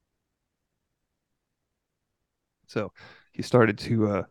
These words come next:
look for answers and was reading a bunch, and he came across something called photo repair,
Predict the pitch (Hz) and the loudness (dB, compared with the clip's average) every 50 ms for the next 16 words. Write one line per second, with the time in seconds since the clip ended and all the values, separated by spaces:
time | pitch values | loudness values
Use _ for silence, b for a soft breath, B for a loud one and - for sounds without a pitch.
0 | b b b b b b - - - - - - - 143 156 156 151 - - 156 | b b b b b b -2 -2 -2 0 0 2 6 8 8 8 8 8 10 10
1 | 151 147 131 123 123 110 92 113 117 110 123 135 135 135 131 123 131 131 131 135 | 10 10 8 6 2 2 0 -4 2 4 6 6 8 8 8 8 10 10 10 10
2 | 135 - - - b b b b b b b _ - - 117 113 107 113 123 120 | 8 4 0 -6 b b b b b b b _ 0 2 4 4 4 4 2 2
3 | - 135 131 123 113 - - 123 117 127 - - 120 - - 104 113 - 110 104 | 6 6 6 6 6 4 4 2 2 4 2 2 2 2 2 -2 0 0 0 0
4 | - - - - 127 127 139 139 - - - - - 104 117 139 175 190 - | 0 2 4 6 10 10 12 10 10 8 4 0 0 4 6 6 6 4 2